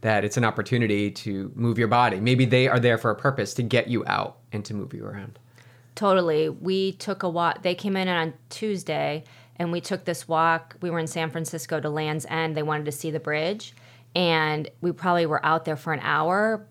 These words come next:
Speaker 2: but it was probably the best thing that I did, was to move and let that lactic acid u-, move out and just keep things moving around. So I really actually loved walking around with them. And they were actually really good about not pushing me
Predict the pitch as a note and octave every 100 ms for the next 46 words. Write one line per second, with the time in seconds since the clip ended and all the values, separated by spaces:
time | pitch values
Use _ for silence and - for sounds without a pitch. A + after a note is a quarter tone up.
0 | - D3+ D3 C3+ - _ - D#3+ D#3 -
1 | E3+ D#3 D3+ C3+ D3+ C#3+ - - - D#3+
2 | D3+ D3+ C3+ D3 C#3 C3+ D3+ D#3 C#3+ C#3
3 | C#3 C#3 - D#3 D#3 D#3 D#3 D3 C#3 D3+
4 | D3+ D3 C#3 D3 C#3 - C#3 C#3+ - C#3
5 | C#3+ C#3 C3+ C#3 C3 - - D3 C#3+ C#3
6 | C#3+ D3 C#3+ - - - D#3 D3 - -
7 | E3 - D#3 D3 D3 D#3 D3+ C#3+ C3+ C#3+
8 | D3 D2 - - - - - _ _ _
9 | - F#3+ D#3 F3+ G#3 G3 F3+ - D#3+ D#3
10 | - D#3 C#3 D3 C3 C#3 C#3 C3+ C#3+ C3+
11 | C3 C3 B2+ C#3 D3 F#3+ A3+ A#3+ B3+ A3+
12 | - F#3+ D#3+ F3 F3 D3+ E3+ F3 D#3 D3
13 | D#3+ D3+ D3+ D3+ - - G3 F#3 - D#3
14 | D3+ D3 C#3+ C#3+